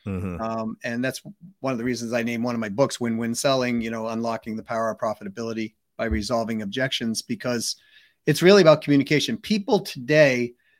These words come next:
Speaker 2: are looking for people to help them. Uh, and, and of course, there's some transactional sales, don't get me wrong, but the majority of the, the people, even in those transactional sales, they're really looking more for a consultative play, uh,
Speaker 1: Mm-hmm.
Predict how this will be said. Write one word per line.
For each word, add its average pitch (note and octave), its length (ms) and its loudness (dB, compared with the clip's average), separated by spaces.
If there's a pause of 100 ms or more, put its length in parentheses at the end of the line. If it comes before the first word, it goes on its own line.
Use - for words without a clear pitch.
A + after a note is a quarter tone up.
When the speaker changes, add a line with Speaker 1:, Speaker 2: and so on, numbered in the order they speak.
(260)
Speaker 2:
are C#3+ 100 2
looking D3 640 4
for C#3 180 -6
people C#3 460 -4
to A#2 100 -12
help F#3 460 -2
them. A2+ 320 -4 (640)
Uh, B2 440 0
and, E3+ 340 -2
and - 420 -4
of D#3 140 -2
course, B2+ 360 -2
there's C#3+ 220 -4
some C3+ 140 0
transactional A2 600 -2
sales, G2 340 -10
don't A2 140 -6
get G#2+ 100 -6
me G#2 80 -6
wrong, G#2+ 280 -6
but C3+ 160 -6
the D3 60 -6
majority C#3+ 480 6
of A#2+ 140 0
the, B2 380 0
the A#2 80 -8
people, B2 360 -2
even C#3+ 240 2
in C#3 100 2
those B2 180 -2
transactional C3 600 -2
sales, A#2 400 -6 (320)
they're C#3+ 120 4
really E3 240 4
looking D3 240 2
more C3+ 200 0
for B2+ 120 -6
a - 20 -4
consultative B2 640 -6
play, A2 360 -6 (420)
uh, A2 300 -2
Speaker 1:
Mm-hmm. F2 60 -8